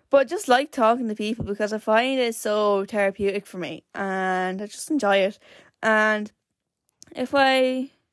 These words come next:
didn't have me-, WhatsApp. I, I'll probably end up using text messages app, but I'm just so used to WhatsApp, and I prefer WhatsApp, mainly because, like, when I was living in the old house, like, I could only use Wi-Fi, and obviously WhatsApp uses Wi-Fi, and, like, your,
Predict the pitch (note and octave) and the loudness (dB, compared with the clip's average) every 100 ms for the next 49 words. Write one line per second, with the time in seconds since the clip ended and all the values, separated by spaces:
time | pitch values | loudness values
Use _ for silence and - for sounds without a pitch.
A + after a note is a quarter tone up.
0 | _ C#4+ D#4 D#4 D4 C4+ C4+ - - A#3+ | _ 0 4 6 4 2 0 -2 0 2
1 | - G#3+ G3 - - G3+ - G#3 G#3 B3+ | 2 -2 -2 -6 -4 -4 0 -2 2 4
2 | D4 C#4 A#3+ A3+ G#3+ A#3 A3+ G#3+ A3 - | 4 4 0 -2 -2 -2 -2 -2 -2 -4
3 | G3+ - A#3+ G#3 G3+ - - - - - | -10 -12 -4 -2 -2 -6 -16 -20 -18 0
4 | A#3+ A#3 C4 D#4 C4+ B3 - G3+ G3+ - | 2 2 2 2 2 2 0 0 0 0
5 | F#3+ - G3 F#3+ - G#3 G3 G3 F#3+ G#3 | -2 -2 -4 -6 -12 -6 0 2 2 0
6 | _ _ _ _ _ G3+ G3+ G#3 G3 - | _ _ _ _ _ 2 4 2 0 0
7 | G#3 A3 C4 B3 - G#3+ G#3+ G#3 G#3 G3 | 0 2 2 0 0 2 2 2 -2 -2
8 | G3+ G#3 G#3 G3+ G3+ F#3 F#3 F#3 G3 G3 | -2 0 -2 -4 -4 -2 0 0 0 -2
9 | F#3 - F#3 - - _ _ _ _ _ | -2 -2 -4 -4 -12 _ _ _ _ _
10 | _ A#3 A3 G#3+ G#3 G#3+ G#3 G#3+ F#3+ G#3 | _ 0 2 -2 -2 -2 -2 2 2 2
11 | G3 E3+ F#3 G3+ G3 F3+ E3 - F#3+ F#3+ | -2 -4 -6 -6 -6 -6 -8 -10 -2 -2
12 | G3+ G3 G3+ F#3+ G3 G#3+ F#3 G3+ A#3+ B3 | -2 -8 -6 -6 -6 -4 -2 0 2 2
13 | C4+ G#3+ G3+ G3+ G3 F#3 F3+ - F#3+ F3+ | 2 2 2 4 2 -2 -8 -8 -10 -4
14 | F#3+ | -6